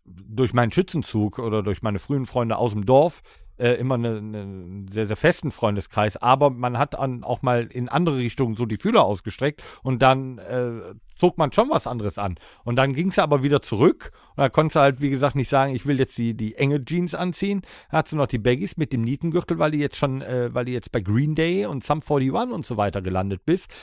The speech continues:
Dann musstest du aus der Hose erstmal wieder rauswachsen, <laughs> bevor du sagen konntest, so, jetzt will ich wieder was anderes haben. Äh, so diese extremen, so Bomberjacke und so weiter, äh,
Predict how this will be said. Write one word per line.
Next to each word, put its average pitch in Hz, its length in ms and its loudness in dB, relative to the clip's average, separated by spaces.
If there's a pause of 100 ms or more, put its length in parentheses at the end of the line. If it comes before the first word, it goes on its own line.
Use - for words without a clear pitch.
(100)
Dann 131 80 -4
musstest 160 320 -2
du 156 60 4
aus - 200 0
der - 140 4
Hose - 240 6
erstmal 156 380 2
wieder 135 180 4
rauswachsen, 151 680 2
<laughs> 131 260 -4
bevor 180 300 8
du 175 100 8
sagen 175 320 6
konntest, 175 400 -4
so, 185 140 4
jetzt 156 260 4
will 175 140 -4
ich - 100 -10
wieder 156 160 -2
was 127 140 -2
anderes 180 340 -6
haben. 123 300 -4 (420)
Äh, 135 180 8
so 123 120 0
diese 131 280 0
extremen, 196 760 0
so 156 160 2
Bomberjacke 214 600 2
und 208 120 -6
so 180 100 -6
weiter, 175 340 0 (380)
äh, 127 220 0